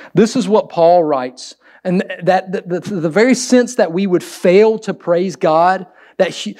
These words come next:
that humanity would fall away from the praise that He is the free gift. He talks about this in Romans in, in chapter six, a very famous passage. He says, "The wages of sin is death, but the free gift of God is eternal life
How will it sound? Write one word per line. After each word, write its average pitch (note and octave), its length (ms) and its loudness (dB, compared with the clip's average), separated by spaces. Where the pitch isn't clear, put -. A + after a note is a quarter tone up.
that F#3+ 100 2
humanity G3+ 680 2
would E3 160 0
fall A3 400 2
away G3 300 2
from F#3+ 200 -10
the D#3+ 80 -2
praise G3+ 880 -4
that D#3 120 -2
He G#3 180 6
is D#3 120 2
the D#3+ 100 -2
free G#3+ 260 0
gift. G3+ 480 0
He F#3+ 120 0
talks A#3+ 240 0
about G#3+ 140 -4
this G3+ 180 -4
in F3+ 80 -8
Romans F#3+ 420 2
in, D#3 180 -8
in D#3+ 140 -6
chapter F3 260 -2
six, F#3 280 -4
a - 20 -10
very F3+ 160 2
famous F3 380 -2
passage. D#3+ 360 0
He D3+ 60 -10
says, D#3 240 0
"The D3 80 2
wages D3+ 340 2
of D3 80 -8
sin F#3 200 -8
is C3 120 -8
death, F#3 440 0
but F#3 140 -14
the D#3 80 -10
free A3 300 -2
gift G3 480 -2
of F3+ 160 2
God D#3 300 0
is D3+ 140 -8
eternal F3+ 480 -6
life F#3+ 520 -4